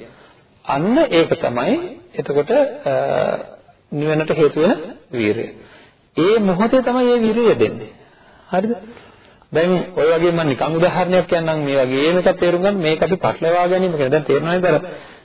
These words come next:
දැනුම ඇති වෙලා, ඇති වෙලා ක්‍රමානුකූලව ඔන්නේ මාර්ගස්ත අවස්ථාව කියන එක? දැන් මේ මෛත්‍රී චේතෝ විමුක්තිය කියලා එකක් තියෙනවා. හරිද?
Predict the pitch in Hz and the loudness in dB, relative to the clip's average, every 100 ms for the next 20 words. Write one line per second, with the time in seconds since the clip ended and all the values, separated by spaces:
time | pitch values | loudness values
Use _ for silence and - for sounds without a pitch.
0 | _ 139 139 151 143 131 143 143 139 139 | _ -2 0 0 0 0 0 0 0 0
1 | 165 156 139 139 143 139 143 156 151 147 | 0 0 -2 -2 -2 0 0 2 2 0
2 | 143 139 139 143 135 143 139 - 170 190 | -2 0 2 2 2 2 0 0 0 0
3 | 135 113 - - - _ _ _ _ _ | -2 -6 -12 -20 -20 _ _ _ _ _
4 | - - 143 139 135 262 - - _ _ | -20 -6 -4 -2 -4 -6 -10 -20 _ _
5 | _ _ _ _ _ _ _ _ - 123 | _ _ _ _ _ _ _ _ -12 -8
6 | 117 113 110 110 110 - - - 151 170 | -6 -6 -6 -8 -14 -20 -18 -6 0 0
7 | - 175 175 151 143 131 123 117 117 110 | 2 0 2 2 2 0 -2 -4 -4 -2
8 | 107 120 135 - - - - _ _ _ | -4 -4 -6 -10 -14 -16 -20 _ _ _
9 | _ _ - 151 180 | _ _ -8 -6 -8